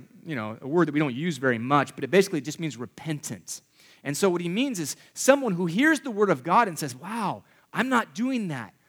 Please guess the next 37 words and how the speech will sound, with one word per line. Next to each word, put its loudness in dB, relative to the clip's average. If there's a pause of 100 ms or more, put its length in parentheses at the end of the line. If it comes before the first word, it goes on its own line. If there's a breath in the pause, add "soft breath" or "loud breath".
(140)
Lord, 6
help 2
me." -4 (160 soft breath)
And 6
they 8
repent 2
when 0
they 6
hear 0
the 4
word 2
of 0
God. 0 (300 soft breath)
They 4
have 6
a 8
humility 0
about 4
them -4 (160 loud breath)
to 2
understand 4
that -6
the 2
word -4
of 2
God 4
is -2
greater 4
than 4
them, 2 (180 loud breath)
greater 4
than 8
the 2
things 0
of 0
the 0
world, 4